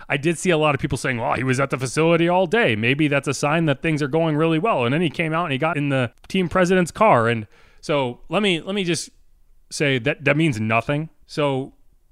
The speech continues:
N F L head coach interviews go forever. It is the process. You don't fly somebody in and give them an hour interview and say, "Oh, see ya."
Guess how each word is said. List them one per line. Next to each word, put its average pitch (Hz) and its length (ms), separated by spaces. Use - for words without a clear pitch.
N 180 160
F 202 180
L 185 160
head 139 220
coach 135 260
interviews 160 440
go 139 380
forever. 135 600
It 139 140
is 135 280
the 120 240
process. 123 640
You 131 100
don't 160 180
fly 135 260
somebody 117 460
in 131 120
and 120 120
give 120 140
them 117 160
an 113 60
hour 113 320
interview 123 380
and 113 100
say, 117 160
"Oh, 139 120
see 170 280
ya." 117 140